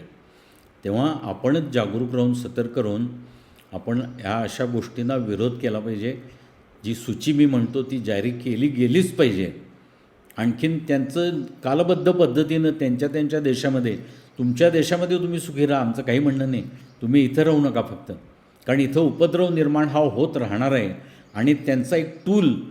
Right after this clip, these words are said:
म्हणून वापर केला जाणार आहे, हे आपण ध्यानात ठेवलं पाहिजे. तेव्हा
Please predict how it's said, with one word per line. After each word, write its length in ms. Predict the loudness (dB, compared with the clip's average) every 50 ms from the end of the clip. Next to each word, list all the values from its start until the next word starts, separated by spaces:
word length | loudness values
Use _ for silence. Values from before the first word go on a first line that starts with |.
| -16 -8
म्हणून 220 | -4 0 2 4 4
वापर 320 | 4 2 2 2 2 0
केला 340 | 0 0 0 0 4 4 4
जाणार 300 | 4 4 2 2 0 0
आहे, 160 | -2 -4 -4 -8 -10 -16 -20 -20 -20 -20 -20 _ _ _
हे 40 | 0
आपण 280 | 0 2 2 2 2
ध्यानात 240 | 2 0 0 0 -2
ठेवलं 280 | -2 -2 -4 -2 -2 -2
पाहिजे. 320 | -4 -4 -6 -6 -8 -10 -14 -18 -20 -20 _ _ _ _ _
तेव्हा 300 | -4 0 0 2 0 0